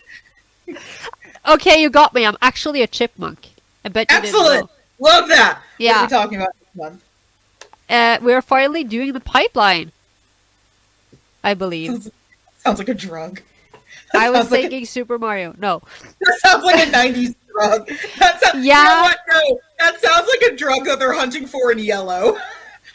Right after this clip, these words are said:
Speaker 1: Oh
Speaker 2: We're
Speaker 1: my
Speaker 2: doing
Speaker 1: God.
Speaker 2: the pipeline. Uh, we're gonna talk about
Speaker 1: The
Speaker 2: the
Speaker 1: pipeline from B L to
Speaker 2: From
Speaker 1: gender and
Speaker 2: Fujin.
Speaker 1: identity. Yeah.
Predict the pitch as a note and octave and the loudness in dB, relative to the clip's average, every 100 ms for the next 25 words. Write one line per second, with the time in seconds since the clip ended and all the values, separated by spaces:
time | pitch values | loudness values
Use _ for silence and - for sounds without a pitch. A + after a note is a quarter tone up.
0 | - - _ G#3+ G#3+ G#3 G4 - C4 D4+ | -20 -20 _ -6 -4 0 -2 -2 -6 -6
1 | B3+ - - - G3 G#3 F#3+ F#3 F#3 F#3+ | -8 -10 -20 -6 -4 -4 -6 -10 -10 -12
2 | - - - - C#4 D#4+ - F4 C5+ C5+ | -16 -20 -20 -16 -6 -6 -6 -4 0 0
3 | A4 D#4 D#4+ A4 C#4+ C#4 B3+ B3 B3 A#3+ | 2 2 2 -2 0 2 2 0 -6 0
4 | D4+ B3+ A3+ D#4+ F4+ G#4 - C#4+ B3 A#3+ | 0 2 0 0 0 -2 -6 -2 2 2
5 | A#3 A#3 A#3 - B3 A3 A3 A#3+ B3 A3 | 2 -2 -6 -8 -8 -8 -12 -4 0 2
6 | A3+ A3 A#3+ - A#3 G#3+ G3+ G3+ - _ | 0 -2 -8 -6 -4 -4 -4 -8 -10 _
7 | _ - A#3+ A3 G#3 G3 G#3+ G#3 G3 G3 | _ -12 -8 -4 -6 -4 -4 -2 -4 -4
8 | - F#3+ F#3 - - E3+ D#3 C#3+ | -2 -2 -2 -6 -10 -6 -6 -8